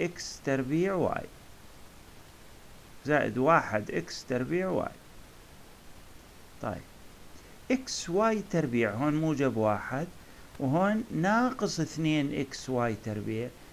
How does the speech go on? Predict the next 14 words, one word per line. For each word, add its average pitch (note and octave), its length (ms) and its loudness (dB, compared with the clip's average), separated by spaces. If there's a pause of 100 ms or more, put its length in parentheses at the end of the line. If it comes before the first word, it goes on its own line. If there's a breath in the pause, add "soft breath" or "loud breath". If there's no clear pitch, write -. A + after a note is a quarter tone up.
(180 loud breath)
يعني C#3+ 460 0
يظل D#3+ 400 2
سالب F#3+ 640 4
واحد F#3+ 480 2 (120)
إكس - 420 -4
واي D#3+ 440 0 (1900)
تربيع، - 420 -6 (1120)
ناقص F3 480 -10
واي A#2 160 -6 (100)
تكعيب. - 280 -18 (3250)
هذا C#3 200 -2
سؤال A2+ 360 -4
أربعة G#2 280 -8
وعشرين. F2 440 -14